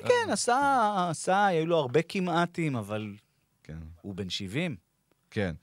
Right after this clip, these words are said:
Speaker 2: הוא בן שבעים ושלוש, נדמה לי, או שבעים ואחד, זה מדהים לראות. עוד
Speaker 1: אה,
Speaker 2: שאלות, אה, מהגולשים, אה, דני?
Speaker 1: כן,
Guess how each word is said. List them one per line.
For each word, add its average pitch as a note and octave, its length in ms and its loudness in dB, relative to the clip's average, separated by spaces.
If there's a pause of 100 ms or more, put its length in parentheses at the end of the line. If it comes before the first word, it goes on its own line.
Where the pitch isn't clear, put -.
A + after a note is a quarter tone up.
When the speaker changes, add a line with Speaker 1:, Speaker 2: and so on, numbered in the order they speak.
Speaker 2:
הוא G2 160 -6
בן G#2 160 -2
שבעים C3 440 -2
ושלוש, D3 480 -2
נדמה C#3 300 -6
לי, F2+ 140 -6
או C#2+ 100 -12
שבעים B2+ 320 -2
ואחד, A#2+ 460 2 (280)
זה F2 260 -8
מדהים F2+ 340 -8
לראות. D#2 380 -12 (540)
עוד D#3+ 160 4
Speaker 1:
אה, - 40 -4
Speaker 2:
שאלות, G3+ 380 6
אה, G3+ 220 4
מהגולשים, G3 720 0
אה, E3 200 2
דני? D#3+ 360 -2 (100)
Speaker 1:
כן, G2+ 240 -4